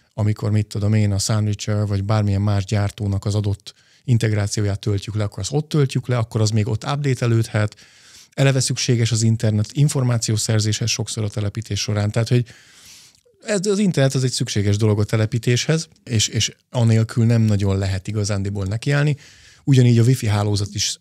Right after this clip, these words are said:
szükséges, hogy legyen, hogy működjön, mert hát a, a, az, amivel mi konfigurálunk, az Wi-Fi-n csatlakozik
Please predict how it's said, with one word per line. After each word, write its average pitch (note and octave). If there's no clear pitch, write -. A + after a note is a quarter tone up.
szükséges, C3
hogy G2+
legyen, G#2
hogy G#2+
működjön, A#2+
mert B2
hát C#3
a, D3
a, B2+
az, C3+
amivel A#2+
mi A2
konfigurálunk, A#2+
az A2+
Wi-Fi-n A2+
csatlakozik G2+